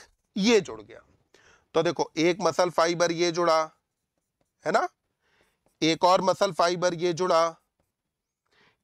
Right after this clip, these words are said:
एक मसल फाइबर यहां जुड़ गया। तो ऐसे करके मसल फाइबर यहां पर कितने जुड़े? तीन। फिर से डेफिनेशन पढ़ो,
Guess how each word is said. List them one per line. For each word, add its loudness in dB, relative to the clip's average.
एक 2
मसल 2
फाइबर 0
यहां -6
जुड़ -8
गया। -2
तो 0
ऐसे -2
करके 0
मसल -2
फाइबर -2
यहां -4
पर -4
कितने -4
जुड़े? 2
तीन। 0
फिर 2
से 2
डेफिनेशन 0
पढ़ो, -6